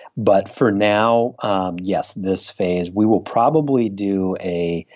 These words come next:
crowdfund later on when we're broadening, you know, out, 'cause I, I describe it as sort of ripples in the pond where, you know, the, the rock in that metaphor is, you know, folks like us who are,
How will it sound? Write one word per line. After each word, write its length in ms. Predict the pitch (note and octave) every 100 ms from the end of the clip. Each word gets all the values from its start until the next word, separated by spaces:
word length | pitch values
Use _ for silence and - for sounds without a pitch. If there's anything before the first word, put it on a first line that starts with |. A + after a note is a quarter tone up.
| - _ _
crowdfund 680 | - G2 F2+ E2+ - G2 F2+
later 340 | F2+ F2+ F2+
on 420 | E2+ F2+ G2 G2+ F#2+
when 180 | F2
we're 240 | F2 E2+ D#2
broadening, 840 | - E2+ F2 F2 F2 E2+ E2 - _
you 120 | G2+
know, 120 | E2+
out, 400 | - E2+ F2 -
'cause 340 | - E2+ - - _ _ -
I, 280 | - -
I 40 | G2
describe 540 | F2+ - G#2 F2 F2
it 40 | E2+
as 120 | -
sort 240 | - F2
of 200 | D#2+ D#2 - - - - - - - _ -
ripples 500 | A#2 A2+ A2+ G2 G2
in 140 | F#2+
the 80 | F2
pond 640 | - G#2+ A#2 E3+ G3 E3+
where, 580 | A#2 G#2 G2 G2 F#2+ E2+ - -
you 100 | G#2
know, 240 | G2 F2+
the, 240 | E2+ F2 E2+
the 160 | F#2
rock 420 | F2+ G2+ G#2 G#2
in 100 | G#2+
that 200 | G2+ G2
metaphor 640 | F#2+ F#2+ F#2 - G2 F#2+ F2+
is, 280 | E2+ -
you 140 | - F#2
know, 140 | F2
folks 360 | - G2 F2 -
like 200 | F2+ C3
us 280 | C3 A#2+ -
who 160 | G2
are, 280 | F2+ E2+